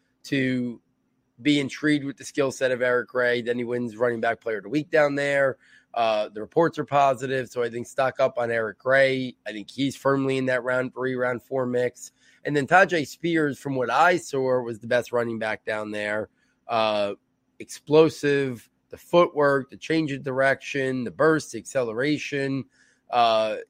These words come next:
he really shined down there. That now I think he's really pushed his way, that maybe he's a top five, top six, top seven running back. He's also, I was a little bit late to watching his film too. So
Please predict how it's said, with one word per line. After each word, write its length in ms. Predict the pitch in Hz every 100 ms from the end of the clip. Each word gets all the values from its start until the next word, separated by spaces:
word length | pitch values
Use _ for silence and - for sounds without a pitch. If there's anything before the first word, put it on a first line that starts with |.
| _
he 500 | - - 170 170 143
really 540 | 120 139 156 151 139
shined 540 | 120 - 131 131 131 120
down 260 | 120 117
there. 280 | 113 113 113
That 200 | 113 113
now 200 | 123 120
I 80 | 120
think 200 | 123 117
he's 320 | - 147 120
really 440 | 107 143 156 151
pushed 340 | 147 139 131 -
his 180 | 123 98
way, 460 | 123 120 117 113 _ _
that 100 | -
maybe 260 | 113 156 160
he's 140 | 151
a 60 | 135
top 280 | - 135 -
five, 340 | 131 131 131
top 220 | - 127
six, 340 | - 143 135 -
top 240 | 123 120
seven 400 | - 135 123 127
running 300 | 123 127 123
back. 360 | 120 120 117 - _ _ -
He's 160 | 135
also, 520 | 165 165 160 151 147 - _ _ _ -
I 100 | 131
was 100 | 139
a 20 |
little 160 | 143 147
bit 140 | 135
late 320 | 107 123 139
to 100 | -
watching 520 | 117 107 113 120 139 117
his 140 | 98
film 400 | - 135 139 131
too. 360 | - 127 156 196
So 380 | - 127 123